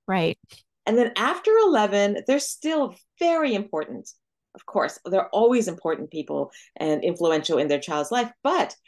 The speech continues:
Speaker 2: they kind of take a second role in that most influential spot. And all of a sudden, society, friends, all these external people become the most influential,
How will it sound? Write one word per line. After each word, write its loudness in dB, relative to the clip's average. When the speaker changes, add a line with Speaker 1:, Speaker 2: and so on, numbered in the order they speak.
Speaker 2:
they 4
kind -2
of 0
take -2
a -2
second -4
role 2
in -2
that 0
most 0
influential -2
spot. -4
And -4
all 2
of 2
a 0
sudden, -2
society, -4
friends, -2
all 0
these 2
external -4
people -2
become 0
the 0
most 2
influential, -6